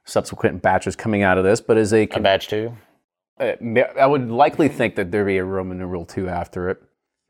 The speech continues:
Speaker 1: But this is a Kentucky straight bourbon, aged two to six years and finished for three months in Strange Family French Oak Pinot Noir casks.
Speaker 2: Oh, okay. I was kinda curious about the strange before. I was like, "Wow,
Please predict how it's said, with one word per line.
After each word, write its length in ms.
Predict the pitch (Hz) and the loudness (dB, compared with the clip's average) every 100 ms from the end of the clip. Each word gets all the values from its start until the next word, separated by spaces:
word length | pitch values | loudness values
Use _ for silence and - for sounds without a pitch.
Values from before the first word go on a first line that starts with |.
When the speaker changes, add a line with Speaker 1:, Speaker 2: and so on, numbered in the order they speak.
| _ | _
Speaker 1:
But 140 | 110 | 4
this 120 | 131 | 6
is 120 | 117 | 6
a 80 | 110 | 2
Kentucky 380 | 107 101 143 147 | 2 0 0 0
straight 260 | 139 135 107 | 4 4 6
bourbon, 340 | 110 104 113 - | 4 4 0 -2
aged 380 | 98 90 - - | -4 -4 -10 0
two 160 | 123 | 2
to 80 | 147 | 2
six 280 | 143 147 - | 2 -2 2
years 360 | 101 92 95 | 4 6 4
and 240 | - 98 90 | 0 -4 -2
finished 320 | - 98 90 | 0 0 -2
for 200 | - 95 | -4 -4
three 280 | 90 - 117 | -2 2 2
months 400 | 104 95 95 - _ _ - | 2 -2 -6 -14 _ _ -2
in 220 | 101 98 | -2 -2
Strange 480 | - - 151 196 202 | -6 2 4 6 2
Family 400 | - 160 160 165 | 2 2 4 2
French 440 | 165 - 127 156 - | 0 0 2 2 2
Oak 420 | 98 117 - _ | 4 4 2 _
Pinot 560 | - 107 98 98 98 - | -6 -2 -2 -2 -6 -8
Noir 320 | 95 90 85 | -8 -4 -4
casks. 640 | - 76 78 - - - - _ | -2 -4 -4 -8 -12 -16 -16 _
Speaker 2:
Oh, 420 | 90 95 104 92 | -10 -4 0 2
okay. 300 | 92 95 87 - - | 2 2 0 -2 -4
I 100 | 98 | -2
was 160 | 98 - | -2 -4
kinda 220 | - 123 | 0 0
curious 240 | 110 117 90 | 2 2 4
about 160 | 95 | 0
the 60 | 85 | 0
strange 360 | - 101 95 | -4 -2 -2
before. 240 | 87 90 95 | -4 -2 0
I 60 | |
was 100 | 92 | 2
like, 180 | 87 85 _ - | 0 -4 _ -2
"Wow, 340 | 110 113 90 | 2 2 0